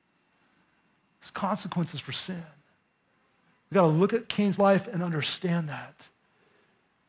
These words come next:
There's consequences. And we're gonna mess up sometimes, and we're gonna pay those consequences because there's a little Cain in all of us. But praise God, in a, through a relationship with Jesus,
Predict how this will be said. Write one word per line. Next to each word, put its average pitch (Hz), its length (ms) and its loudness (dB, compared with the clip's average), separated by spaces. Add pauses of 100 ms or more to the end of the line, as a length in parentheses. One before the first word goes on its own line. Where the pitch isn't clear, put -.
(920)
There's 127 120 -10
consequences. 139 1000 -4 (600)
And 147 140 2
we're 175 100 6
gonna 185 200 4
mess 175 240 4
up 185 160 2
sometimes, 135 520 -4
and 160 80 -4
we're 151 80 0
gonna 165 140 0
pay 165 140 0
those 175 160 2
consequences 143 560 -2
because 143 260 -2
there's 139 140 -2
a 143 40 2
little 156 200 -2
Cain 180 260 -2
in 165 80 0
all 135 160 -2
of 131 80 -8
us. - 320 -12 (1300)
But 139 100 -12
praise 190 280 2
God, 180 360 6
in 160 80 2
a, 160 320 -2
through 156 140 0
a - 20 4
relationship 180 340 2
with 208 100 0
Jesus, 160 480 2